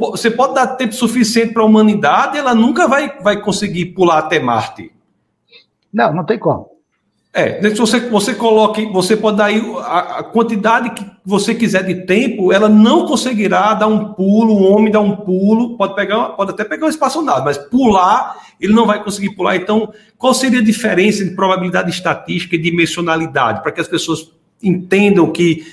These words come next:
Speaker 1: nem tudo é possível, mesmo que o tempo necessa-, tempo suficiente, eventualmente suficiente, seja dado.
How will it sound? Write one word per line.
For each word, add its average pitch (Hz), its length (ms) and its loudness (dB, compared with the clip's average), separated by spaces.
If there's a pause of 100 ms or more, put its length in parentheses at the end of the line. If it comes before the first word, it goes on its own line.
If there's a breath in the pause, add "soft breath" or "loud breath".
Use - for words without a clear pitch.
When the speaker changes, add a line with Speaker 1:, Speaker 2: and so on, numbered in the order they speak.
(160 loud breath)
Speaker 1:
nem 208 380 4
tudo 214 380 2
é - 80 2
possível, 185 560 0
mesmo 185 440 2
que 208 100 -2
o 208 160 -2
tempo 180 300 0
necessa-, 175 800 -2
tempo 185 540 2
suficiente, 175 840 0
eventualmente 175 520 0
suficiente, 156 500 -4
seja 165 220 -2
dado. 127 320 -4